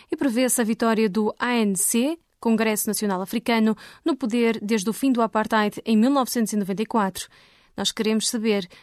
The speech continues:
na sua opinião, a possível continuação de Jacob Zuma e do A N C no poder na África do Sul poderá ter um reflexo positivo na África Austral?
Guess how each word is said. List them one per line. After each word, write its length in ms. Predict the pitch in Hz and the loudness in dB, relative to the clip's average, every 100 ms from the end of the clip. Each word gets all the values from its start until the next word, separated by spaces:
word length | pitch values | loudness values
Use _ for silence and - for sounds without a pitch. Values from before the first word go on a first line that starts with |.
| - | -6
na 100 | 320 | -4
sua 200 | - 349 | 0 0
opinião, 600 | 320 285 254 208 185 185 - | 2 4 4 4 0 -2 -4
a 120 | 240 | -6
possível 520 | 233 - 254 226 226 | -4 -2 0 2 0
continuação 760 | 233 220 208 196 - 247 240 226 | 2 0 0 -2 0 0 2 2
de 120 | 220 | 0
Jacob 400 | 196 262 247 196 | 0 0 -2 -2
Zuma 440 | 180 220 208 202 | 0 2 2 0
e 140 | - 202 | -2 -2
do 260 | 220 208 - | -2 -4 -6
A 140 | 254 254 | -2 0
N 180 | 220 190 | 0 0
C 300 | - 247 311 | 0 2 2
no 140 | 320 | 2
poder 360 | 214 208 208 202 | 0 0 2 2
na 200 | 196 208 | 2 2
África 260 | - 220 | -2 -4
do 100 | 202 | -4
Sul 300 | 196 233 220 - - - - | -2 0 -2 -4 -20 -20 -8
poderá 260 | 294 285 269 | 0 2 2
ter 320 | 269 262 247 - | 2 2 0 0
um 160 | 247 | 0
reflexo 680 | 240 277 226 254 233 - 226 | 0 -2 -2 0 0 0 -2
positivo 800 | - 330 262 220 - 302 302 226 | 0 0 2 0 2 2 4 2
na 200 | 196 196 | 2 0
África 280 | 180 202 | -2 -6
Austral? 500 | 185 185 233 233 294 | -4 -4 0 2 2